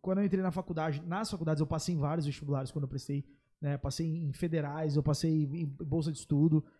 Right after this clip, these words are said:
nunca paguei um centavo em universidade, foi por um motivo: conhecimento, né? E o outro é a agenda. Eu acho que a agenda, ela significa planejamento,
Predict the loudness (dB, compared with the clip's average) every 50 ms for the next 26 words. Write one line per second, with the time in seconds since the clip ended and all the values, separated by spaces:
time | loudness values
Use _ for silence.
0 | _ _ 0 0 2 2 2 2 2 4 4 4 2 2 0 0 0 0 0 0
1 | 2 2 4 4 4 2 2 0 0 0 2 2 0 -2 -4 _ _ _ _ _
2 | _ _ _ _ -8 -4 -2 0 2 2 2 0 0 0 0 0 0 -2 -8 -14
3 | _ _ _ _ -10 -6 -2 -2 -2 -2 0 0 2 2 2 2 -2 -6 -14 -20
4 | _ _ _ _ _ _ _ -6 -6 -6 -4 -4 -2 2 4 4 4 4 2 0
5 | 0 2 2 2 2 2 2 0 0 -2 -4 -4 -4 -4 -4 -4 -2 -2 0 0
6 | 0 0 2 2 2 0 -2 -8 -14 -16 -12 -6 -2 0 0 0 0 -2 -2 -2
7 | -2 -2 -2 0 0 0 0 -2 -6 -8 _ 0 2 4 4 6 6 6 6 4
8 | 4 2 0 -6 -14